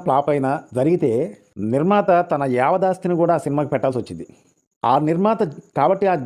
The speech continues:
నిర్మాత జీవితం మొత్తం కూడా ఆ డైరెక్టర్ పైనే ఉంటుందండి. తర్వాత హీరో, చిన్న హీరోల కానుంచి పెద్ద హీరోల దాకా కూడా మనం చాలా మందిని చూసాం.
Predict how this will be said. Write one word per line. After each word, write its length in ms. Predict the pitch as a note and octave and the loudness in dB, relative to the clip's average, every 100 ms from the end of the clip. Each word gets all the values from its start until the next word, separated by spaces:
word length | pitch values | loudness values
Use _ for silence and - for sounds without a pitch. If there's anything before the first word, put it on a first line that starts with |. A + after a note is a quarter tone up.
| C#3+ | -2
నిర్మాత 380 | D#3 F#3+ G#3 G3+ A#2+ | 0 0 0 -2 -2
జీవితం 360 | C#3+ F#3 F#3+ F#3 D3 | -2 0 0 0 0
మొత్తం 240 | C3+ F#3 F3+ | -2 -2 0
కూడా 180 | D3+ B2 D#3 - _ _ A2 | 2 2 0 -4 _ _ 0
ఆ 20 | C3 C3+ | 2 4
డైరెక్టర్ 380 | E3 G3+ F#3+ F3+ | 2 0 -2 0
పైనే 160 | E3 D#3 | 0 0
ఉంటుందండి. 320 | G#2 F2+ E2 - _ _ _ _ _ _ | -2 -4 -8 -14 _ _ _ _ _ _
తర్వాత 340 | C#3+ F3 G3 G#3 C3+ | 0 2 2 0 0
హీరో, 200 | D3+ C#3+ - _ _ _ _ _ _ _ _ _ _ _ _ - | 0 -2 -6 _ _ _ _ _ _ _ _ _ _ _ _ -4
చిన్న 320 | F3+ E3 F#3 F#3+ | 2 4 4 4
హీరోల 260 | F3+ E3+ D#3+ | 4 4 2
కానుంచి 360 | D#3+ F#3+ F#3+ G3+ D#3 | -2 -2 -2 0 0
పెద్ద 200 | C3+ F3+ E3 | 0 0 2
హీరోల 240 | D#3+ D#3 C3 | 2 2 2
దాకా 160 | C#3 C#3 | 0 0
కూడా 200 | D#3 B2 A#2+ F3 - _ _ _ - | -2 0 -2 -4 -12 _ _ _ -4
మనం 180 | C#3+ D#3 | -2 0
చాలా 160 | D3+ F#3 | 0 2
మందిని 220 | F#3 F3+ D3 | 2 0 0
చూసాం. 240 | C3+ G2+ | -2 -6